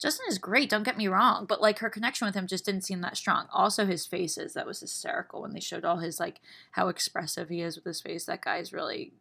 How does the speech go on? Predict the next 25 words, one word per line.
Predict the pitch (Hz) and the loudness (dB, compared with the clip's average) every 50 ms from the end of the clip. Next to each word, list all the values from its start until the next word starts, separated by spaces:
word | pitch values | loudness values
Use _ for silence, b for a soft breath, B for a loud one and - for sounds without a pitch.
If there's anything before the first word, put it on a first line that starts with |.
| _ _ _ | _ _ _
<laughs> | _ _ _ - | _ _ _ -4
it's | 233 - - 554 - 269 - - - | -2 4 4 4 4 4 2 6 8
all | 240 226 214 226 | 10 10 10 10
over | 214 202 156 190 185 | 6 4 2 -2 -4
his | 156 160 175 - - | -4 -4 -8 -8 -6
face. | - - - - - - - B B B B B B B B - | -6 -6 -6 -6 -10 -14 -14 B B B B B B B B 12
But | 240 233 220 208 202 - - _ _ _ _ _ _ _ _ _ _ _ _ - - - | 12 12 12 12 8 4 0 _ _ _ _ _ _ _ _ _ _ _ _ -8 4 10
I | 233 233 | 12 12
don't | 240 247 247 247 | 12 12 12 12
know, | 254 254 247 247 | 12 12 12 12
I | 226 214 | 12 10
really | 202 196 214 220 220 214 | 10 8 6 6 6 4
do | 214 220 | 4 2
think | 202 - 214 208 | 0 2 0 0
he | - - 196 | 0 -2 0
was | 175 185 185 196 196 - | 2 4 4 4 4 2
just | 202 185 - | 0 0 2
there | 190 180 175 | 2 2 4
by | 180 180 | 4 2
default. | 165 180 - - 180 180 170 175 - | 0 -2 -2 2 4 4 4 4 2
I | |
think | 185 - 185 190 | 0 -2 -2 0
that | 190 | 0
was | 190 175 185 | 0 0 -2
a | 175 | -6